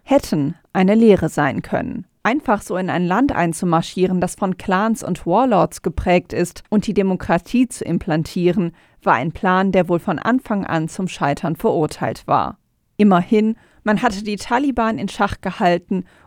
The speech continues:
und Bildung und ein einigermaßen gedeihliches Zusammenleben ermöglicht. Vor allem Frauen konnten sich entfalten, die sich unter der Herrschaft der Taliban nie allein auf die Straße wagen durften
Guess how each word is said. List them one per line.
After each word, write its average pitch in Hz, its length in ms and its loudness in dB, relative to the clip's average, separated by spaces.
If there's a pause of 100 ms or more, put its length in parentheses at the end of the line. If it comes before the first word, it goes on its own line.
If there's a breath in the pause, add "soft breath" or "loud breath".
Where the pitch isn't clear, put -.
und - 240 0
Bildung 233 460 2
und 180 180 -4
ein 190 180 0
einigermaßen 214 760 0
gedeihliches 185 640 -2
Zusammenleben 170 800 0
ermöglicht. - 880 -2 (320)
Vor 208 280 2
allem 269 240 4
Frauen 190 540 2
konnten 160 380 -2
sich 156 220 -4
entfalten, 202 720 0 (340 soft breath)
die 196 60 -6
sich 190 200 -8
unter 202 220 -4
der 202 120 2
Herrschaft 226 600 -2
der 160 140 0
Taliban 185 640 0
nie 254 180 2
allein 160 400 -2
auf - 120 -10
die 220 120 -8
Straße 170 560 -4
wagen 156 300 0
durften 147 540 -4